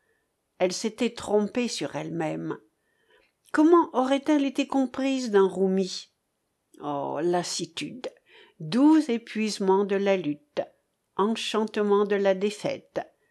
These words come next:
Il y a là, près d'elle, des bras frémissants qui l'attendent,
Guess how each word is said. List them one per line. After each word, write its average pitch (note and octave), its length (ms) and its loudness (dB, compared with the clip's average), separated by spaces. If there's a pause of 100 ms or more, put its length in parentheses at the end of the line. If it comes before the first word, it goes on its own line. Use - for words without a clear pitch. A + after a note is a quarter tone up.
(560)
Il F#3 240 2
y F3+ 120 6
a F3 100 6
là, A3 440 2
près E3+ 220 -4
d'elle, D3+ 460 -4 (360)
des G#3+ 240 0
bras G#3+ 340 -4
frémissants B3 720 -2
qui C4 180 -4
l'attendent, A#3+ 680 -2